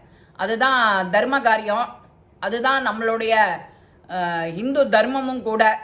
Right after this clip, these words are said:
பெண்களுக்கு. சரி, ஐயர் மாமாக்கு இதெல்லாம் சொன்ன உடனே சப்த நாடியும் ஒடுங்கி போயிடுத்து. பெரியவா இன்னும் என்னென்ன சொல்ல போறாளோ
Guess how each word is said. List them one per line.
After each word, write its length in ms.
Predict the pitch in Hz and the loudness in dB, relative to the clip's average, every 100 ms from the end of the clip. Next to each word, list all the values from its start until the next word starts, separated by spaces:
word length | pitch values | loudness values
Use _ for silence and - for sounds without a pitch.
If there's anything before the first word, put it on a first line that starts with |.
| - | -10
பெண்களுக்கு. 640 | 226 220 233 214 190 202 214 - - - _ _ _ | -8 -2 2 2 2 0 0 -2 -20 -20 _ _ _
சரி, 600 | - 214 208 226 247 - | -12 -8 -2 0 0 -2
ஐயர் 380 | - 185 262 269 | -8 0 2 2
மாமாக்கு 540 | 254 254 254 247 285 | 0 -2 -2 2 0
இதெல்லாம் 380 | 269 220 220 247 | 2 0 0 0
சொன்ன 360 | 247 220 220 254 | 0 -2 0 -2
உடனே 260 | 254 262 | -2 -2
சப்த 340 | 262 233 202 247 | 0 -2 -2 -2
நாடியும் 360 | 240 240 262 | 0 -2 -2
ஒடுங்கி 300 | 254 226 254 | -2 -2 -4
போயிடுத்து. 360 | 240 233 220 233 - - - - - | -4 -4 -4 -4 -6 -12 -20 -20 -12
பெரியவா 320 | 208 233 240 | -8 -2 0
இன்னும் 240 | 233 220 233 | 0 0 -4
என்னென்ன 400 | 208 226 233 247 | -2 -4 -2 0
சொல்ல 260 | 226 226 | 0 2
போறாளோ 720 | 233 240 247 233 233 262 254 | 2 2 4 4 4 2 2